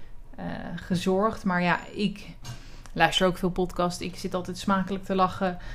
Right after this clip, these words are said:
Of, nou ja, mee-, niet, niet, niet te lachen van uit te lachen, maar gewoon van herkenning. Van, ja, mij gebeuren dit soort dingen ook, weet je wel. En, en door mijn hoofd schiet ook van, shit, hè, ben ik straks, eh, iemand die,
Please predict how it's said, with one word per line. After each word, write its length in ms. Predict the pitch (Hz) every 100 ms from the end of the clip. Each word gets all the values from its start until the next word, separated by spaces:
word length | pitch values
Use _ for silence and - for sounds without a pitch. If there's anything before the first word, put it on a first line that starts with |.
| - -
Of, 200 | 202 180
nou 180 | 196 196
ja, 60 | 196
mee-, 320 | 214 262 214
niet, 220 | 226 240
niet, 220 | 254 247
niet 200 | 240 247
te 80 | 247
lachen 260 | 240 240 226
van 140 | 220
uit 220 | 240 254
te 80 | 254
lachen, 240 | 196 196
maar 100 | 202
gewoon 200 | 196 220
van 120 | 208 202
herkenning. 580 | 196 196 233 226 190
Van, 160 | 185 196
ja, 160 | 202 196
mij 220 | 196 240
gebeuren 440 | 277 202 220 208
dit 140 | 202 208
soort 160 | 214
dingen 260 | 202 196 -
ook, 380 | 226 220 - - - - - -
weet 240 | 185 175
je 60 | 180
wel. 320 | 180 220 -
En, 180 | 196 190
en 440 | 196 196 185 -
door 160 | 190 202
mijn 280 | 202 226 208
hoofd 260 | 208 208
schiet 280 | - 214 202
ook 300 | - 220 214
van, 200 | - 196
shit, 400 | - 226 202 - - - - - - - - - -
hè, 180 | 214
ben 260 | 214 214 226
ik 100 | 208
straks, 440 | - 214 208 -
eh, 640 | 220 202 202 196 196 196 202 - - -
iemand 520 | 226 208 208 196 190 185
die, 340 | 202 202